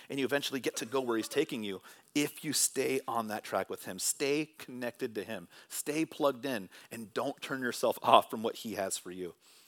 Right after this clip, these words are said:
Let him illuminate your path. Now, when we do this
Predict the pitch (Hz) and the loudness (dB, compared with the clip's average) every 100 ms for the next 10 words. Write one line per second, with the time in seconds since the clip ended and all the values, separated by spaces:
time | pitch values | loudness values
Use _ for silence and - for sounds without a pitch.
0 | - 123 139 160 156 110 117 110 104 98 | 0 4 4 4 -2 -2 -4 -4 -6 -6
1 | 95 98 85 - - _ - - - - | -8 -6 -6 -8 -20 _ -20 -20 -16 -8
2 | - 131 143 175 151 143 156 98 - | 2 4 6 4 2 4 6 4 2